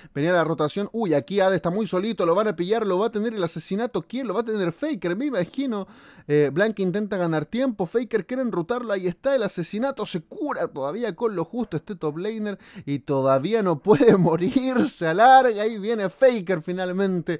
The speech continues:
Puño al cielo, golpe a tierra. Y termina cayendo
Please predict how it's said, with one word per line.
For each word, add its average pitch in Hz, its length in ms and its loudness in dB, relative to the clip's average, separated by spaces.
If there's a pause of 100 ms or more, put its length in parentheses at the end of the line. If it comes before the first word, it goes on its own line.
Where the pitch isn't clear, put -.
(360)
Puño 226 400 2
al 185 180 2
cielo, 196 440 -2
golpe 165 500 0
a 147 80 0
tierra. 240 540 0 (320)
Y 127 60 -12
termina 160 800 -2
cayendo 160 720 0